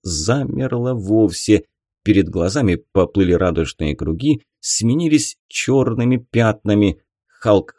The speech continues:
хватанул ртом воздух, захрипел и медленно завалился на бок. Щеголь вытащил из кармана носовой платок, брезгливым жестом промокнул капли крови на брюках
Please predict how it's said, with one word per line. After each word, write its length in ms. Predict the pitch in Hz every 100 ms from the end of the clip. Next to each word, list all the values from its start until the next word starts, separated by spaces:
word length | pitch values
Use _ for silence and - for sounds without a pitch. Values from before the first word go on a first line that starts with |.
| _
хватанул 520 | 95 90 104 101 87
ртом 520 | 85 - 85 78 73
воздух, 520 | 113 143 120 123 - - _ -
захрипел 1200 | 92 87 131 156 - 82 80 _ - 170 156 123 _ _
и 140 | - 147
медленно 1040 | 110 117 175 190 - - 170 165 147 143
завалился 880 | 117 131 123 104 104 110 95 - 110
на 340 | 113 104 95
бок. 280 | 90 92 - _ _ _ _ _ _ _
Щеголь 540 | - - 202 196 170
вытащил 640 | - 123 214 214 180 165 143
из 280 | - 107
кармана 440 | - 110 123 123 98
носовой 460 | 90 - 87 80
платок, 640 | - 78 67 - 170 - -
брезгливым 680 | 82 76 98 127 190 196 165
жестом 520 | 135 156 - 143 135
промокнул 640 | 120 - 107 95 - 92 85
капли 420 | - 82 - 82
крови 340 | - 80 82
на 160 | 85 95
брюках 500 | 120 196 160 151